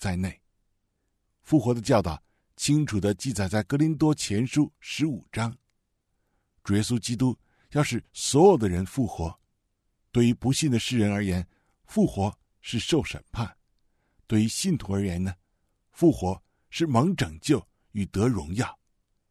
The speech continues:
主耶稣基督再来的时候，那些还活着存留的人，在一霎时就会经过改变，成为不朽坏的，而已死去的信徒呢，则会穿上复活荣耀的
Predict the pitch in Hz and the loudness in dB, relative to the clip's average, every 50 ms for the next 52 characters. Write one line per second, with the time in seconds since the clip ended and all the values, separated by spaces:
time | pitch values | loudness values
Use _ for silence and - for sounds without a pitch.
0 | _ _ _ _ _ _ - - 110 113 - 143 131 - - 135 151 151 147 - | _ _ _ _ _ _ -2 0 2 2 2 2 0 -2 0 2 2 2 2 2
1 | 170 151 135 123 123 127 135 143 - - 117 113 113 117 101 - _ _ _ _ | 0 0 2 0 0 0 0 -2 -2 -2 -2 0 0 0 -2 -4 _ _ _ _
2 | _ _ _ - 123 123 - 156 139 - - _ _ - 143 151 - - - 139 | _ _ _ -4 -4 0 2 2 2 0 -2 _ _ 0 0 0 0 2 2 4
3 | 175 170 175 - - - - - 113 151 190 196 165 127 120 127 98 82 85 - | 4 4 4 2 0 -4 -4 -2 0 2 4 4 4 4 4 2 0 -2 -4 -10
4 | _ _ _ _ _ _ _ _ _ _ _ _ _ - 98 92 87 90 107 - | _ _ _ _ _ _ _ _ _ _ _ _ _ -8 -8 -8 -6 -6 -4 -4
5 | - 123 104 101 - - - 95 104 - _ _ _ _ _ _ _ - 123 101 | -2 -2 -4 -4 -6 -6 -6 -6 -6 -8 _ _ _ _ _ _ _ -6 -4 -2
6 | 123 113 - - 185 208 190 185 151 - - 95 73 64 - - 139 117 90 - | -2 -2 -2 -2 -2 0 2 2 2 2 0 -6 -8 -8 -4 -2 -2 -2 -2 -4
7 | _ _ _ _ _ _ _ _ - - 90 95 107 104 98 - 185 185 - - | _ _ _ _ _ _ _ _ -12 -8 -4 -4 -2 -4 -4 -2 -2 -2 -2 -2
8 | - - - - - 110 98 95 - - - _ _ _ _ _ _ _ _ _ | -6 -10 -14 -8 -6 -6 -6 -6 -8 -14 -20 _ _ _ _ _ _ _ _ _
9 | _ _ _ _ _ - - 123 135 139 151 143 - - 113 113 107 - - 170 | _ _ _ _ _ -6 -4 -2 -2 0 -2 -2 -2 -4 -4 -4 -4 -4 0 2
10 | 175 156 - 180 170 147 - 120 135 139 139 117 - _ _ _ _ _ _ _ | 2 2 2 0 -2 -2 -2 -2 0 0 0 -2 -4 _ _ _ _ _ _ _
11 | _ - 117 107 117 110 92 - - - 131 135 131 117 120 87 - _ _ _ | _ -2 0 0 0 0 -2 -2 -4 -2 0 0 0 0 -2 -4 -4 _ _ _
12 | _ - - 220 190 - - 90 92 104 - _ _ _ _ 110 95 80 73 78 | _ -6 -2 -2 -2 -2 -2 -2 -4 -4 -4 _ _ _ _ -10 -8 -6 -6 -4
13 | 101 127 135 113 90 - - | -4 -2 -2 -4 -4 -6 -12